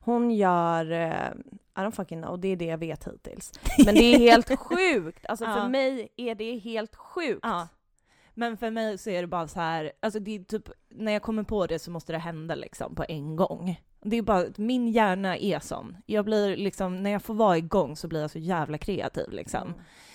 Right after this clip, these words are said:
Speaker 2: Så det är typ sånt jag gillar att göra.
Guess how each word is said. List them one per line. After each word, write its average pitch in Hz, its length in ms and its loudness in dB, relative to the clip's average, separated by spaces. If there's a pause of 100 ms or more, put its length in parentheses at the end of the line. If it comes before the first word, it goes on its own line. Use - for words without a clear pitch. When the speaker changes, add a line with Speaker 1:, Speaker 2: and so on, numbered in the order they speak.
(560)
Speaker 2:
Så 202 460 2 (100)
det 220 640 2
är 180 200 2
typ 156 240 0
sånt - 420 -2
jag 147 160 2
gillar 165 340 0
att 156 80 0
göra. 170 480 0